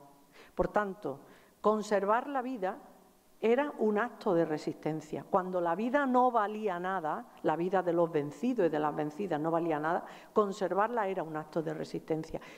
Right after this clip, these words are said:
Y en ese sentido, es verdad que a veces se tiene muy poco en consideración. Porque dice, bueno, es que mujeres murieron menos, es que mujeres, y no se dan cuenta los historiadores que ha plante-, ha-, hacen estos planteamientos, que s-, la vida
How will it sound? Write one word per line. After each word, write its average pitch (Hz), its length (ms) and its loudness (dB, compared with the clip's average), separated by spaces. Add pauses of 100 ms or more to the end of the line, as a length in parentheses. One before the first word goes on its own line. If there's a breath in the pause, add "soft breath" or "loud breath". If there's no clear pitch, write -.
Y 180 80 2
en 185 60 4
ese 202 180 0
sentido, 233 560 2 (540 loud breath)
es 190 160 2
verdad 190 420 0
que 165 440 0
a 156 100 0
veces 175 300 -2
se - 120 0
tiene 185 260 2
muy 190 240 6
poco 170 300 0
en 160 60 -6
consideración. 147 840 -4 (520)
Porque - 120 -8
dice, 139 120 -6
bueno, 160 160 2
es 190 60 -2
que 226 80 0
mujeres 220 400 2 (160)
murieron 190 500 6
menos, 175 300 -2 (220 loud breath)
es - 80 -2
que 240 100 2
mujeres, 233 400 0 (220 loud breath)
y 160 80 2
no 190 100 4
se 247 160 4
dan 247 300 0 (160)
cuenta 247 340 2
los 170 260 4
historiadores 170 600 2
que 226 160 0
ha 202 100 0
plante-, 208 420 0
ha-, 196 180 -2 (120)
hacen 202 260 0
estos 196 200 0
planteamientos, 208 540 0 (340 loud breath)
que 180 300 2
s-, - 200 -14
la 175 220 4
vida 233 400 2